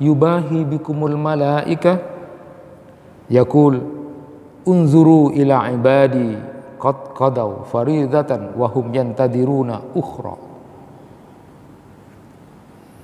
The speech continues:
Dari Abdullah bin Umar bin As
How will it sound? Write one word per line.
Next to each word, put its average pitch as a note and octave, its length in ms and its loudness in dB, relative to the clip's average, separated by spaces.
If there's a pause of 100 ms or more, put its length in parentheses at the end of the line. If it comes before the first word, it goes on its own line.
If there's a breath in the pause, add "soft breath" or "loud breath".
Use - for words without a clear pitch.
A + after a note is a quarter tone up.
(140)
Dari A2+ 240 4
Abdullah A#2+ 640 2
bin A#2 480 -6
Umar C3+ 240 -4
bin A2 240 -6
As C#3+ 400 -4